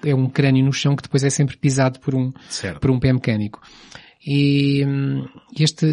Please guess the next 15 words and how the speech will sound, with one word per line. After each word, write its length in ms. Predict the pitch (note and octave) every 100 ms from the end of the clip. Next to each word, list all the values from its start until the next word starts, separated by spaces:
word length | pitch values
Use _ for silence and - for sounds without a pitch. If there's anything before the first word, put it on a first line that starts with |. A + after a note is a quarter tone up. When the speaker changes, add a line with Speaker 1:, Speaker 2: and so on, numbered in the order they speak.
| C#3+
Speaker 1:
este 220 | C#3+ -
filme 260 | - D3 C#3+ -
faz-nos 340 | D3 C#3+ C#3+
esta 220 | C#3 -
proposta. 420 | D3 D#3 C3+ B2+ A2+
Vamos 160 | A#2+
lá 120 | B2+ C3
ver 140 | B2+
então 220 | C3 C3+
como 120 | C3
é 60 | C3
que 120 | B2+
é 20 |
aquele 200 | B2+ C#3
futuro. 320 | C3 - G#2+